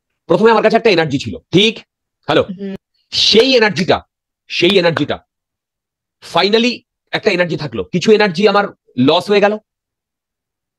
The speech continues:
Speaker 1: মানে সেইভাবে দেখতে গেলে এখানে তো এনার্জি লস হয়েছে, তাই না? ইআই মাইনাস ইএফ।
Speaker 2: হ্যাঁ, হ্যাঁ।
Speaker 1: কমেছে মানে লস হয়েছে। তো যে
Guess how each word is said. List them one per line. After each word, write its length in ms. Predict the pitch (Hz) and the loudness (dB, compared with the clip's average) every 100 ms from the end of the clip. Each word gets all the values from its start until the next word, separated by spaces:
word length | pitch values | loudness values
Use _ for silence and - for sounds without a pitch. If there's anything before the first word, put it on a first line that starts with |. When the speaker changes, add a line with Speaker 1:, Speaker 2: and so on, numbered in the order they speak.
| _ _ _ _ _ 113 | _ _ _ _ _ -6
Speaker 1:
মানে 140 | 120 - _ _ - | -6 -6 _ _ -8
সেইভাবে 300 | 175 175 202 | -2 2 2
দেখতে 160 | 202 202 | 2 0
গেলে 120 | 208 | 0
এখানে 180 | 185 196 | 0 0
তো 60 | |
এনার্জি 240 | 202 208 196 | 2 2 2
লস 180 | 202 - | 0 2
হয়েছে, 220 | 151 - - _ _ _ 214 | -2 -2 -14 _ _ _ -2
তাই 100 | 240 | 0
না? 100 | 226 | 0
ইআই 220 | 185 202 | 0 0
মাইনাস 240 | 202 196 185 | 0 -2 -2
ইএফ। 200 | 247 240 | -4 -4
Speaker 2:
হ্যাঁ, 220 | 233 214 220 - | -6 -12 -18 -14
হ্যাঁ। 220 | 214 196 - _ - | -10 -10 -12 _ 0
Speaker 1:
কমেছে 240 | 202 208 | 0 2
মানে 120 | 214 | 0
লস 160 | 196 196 | 0 -2
হয়েছে। 200 | 202 208 - _ | -6 -8 -16 _
তো 60 | 185 | -8
যে 140 | 170 | -2